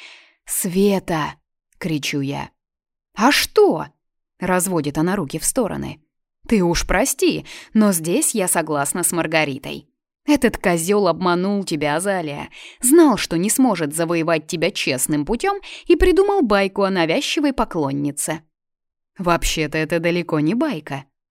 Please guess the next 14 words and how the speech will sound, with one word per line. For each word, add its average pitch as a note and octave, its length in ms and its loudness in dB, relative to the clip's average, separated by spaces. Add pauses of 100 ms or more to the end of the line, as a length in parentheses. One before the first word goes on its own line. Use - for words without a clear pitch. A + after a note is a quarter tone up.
хмыкает D3+ 500 -4
Маргарита. D3+ 680 -4 (500)
"Но D#4 200 8
мыслишь F3+ 500 0
ты F#3+ 140 -4
правильно". D2 680 -8 (680)
"Он A#3+ 280 6
обманул A3+ 680 4
тебя", D#3 440 -4 (400)
повторяет D3+ 600 -4
Света. - 480 -10 (600)
"И F#3+ 180 -2
что A3 260 0
теперь? G3+ 500 -6